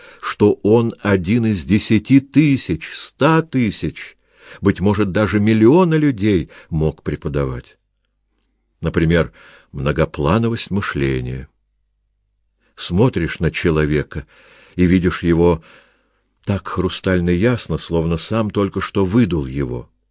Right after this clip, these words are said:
А вместе с тем — нисколько ясности не мешая, замечаешь побочную мелочь. Так похожа тень телефонной трубки на огромного слегка подмятого муравья.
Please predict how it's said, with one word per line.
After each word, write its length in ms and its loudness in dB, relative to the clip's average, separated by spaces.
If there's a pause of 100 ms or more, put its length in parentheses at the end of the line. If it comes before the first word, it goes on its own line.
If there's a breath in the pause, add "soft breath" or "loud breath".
(560 soft breath)
А 120 2
вместе 420 -2
с 120 -12
тем — 320 0 (540 soft breath)
нисколько 560 2
ясности 680 0
не 160 0
мешая, 500 0
замечаешь 680 -2
побочную 720 -2
мелочь. 560 -2 (760)
Так 280 -2
похожа 460 0
тень 320 -2
телефонной 680 -4
трубки 460 -4
на 220 -2
огромного 580 -2
слегка 640 -4
подмятого 720 -6
муравья. 680 -2